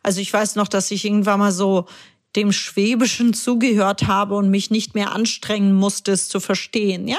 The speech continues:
also das weiß ich noch, dass ich realisiert habe, „Hey, ich war jetzt gar nicht damit beschäftigt zu übersetzen.“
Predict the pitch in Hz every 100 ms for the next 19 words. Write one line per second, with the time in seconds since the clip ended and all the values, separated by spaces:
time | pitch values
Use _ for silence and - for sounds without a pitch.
0 | 480 262 175 185 - 196 196 190 185 170
1 | 185 - 185 190 196 190 170 202 190 180
2 | 180 175 190 190 196 - 190 196 185 -
3 | 196 208 - 196 202 - 190 202 202 -
4 | 202 - 185 180 180 190 196 - 180